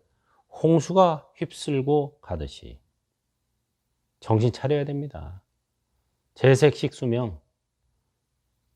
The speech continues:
할 만큼 했잖아요. 이제는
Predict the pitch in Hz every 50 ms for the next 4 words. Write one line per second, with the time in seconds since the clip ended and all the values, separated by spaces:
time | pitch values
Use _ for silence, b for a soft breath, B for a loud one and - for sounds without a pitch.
0 | _ _ _ _ _ _ _ _ _ _ _ _ _ _ _ _ _ _ _ _
1 | _ _ _ _ _ _ _ _ _ _ _ _ _ _ _ _ _ _ _ _
2 | - - - 156 175 165 135 - - 151 156 - - 165 160 170 165 147 90 85
3 | 101 - _ _ _ _ _ _ _ _ _ _ _ _ _ _ _ _ _ _
4 | _ _ _ _ _ _ _ _ _ _ _ _ _ _ - - 98 101 101 92
5 | 104 117 117 90 78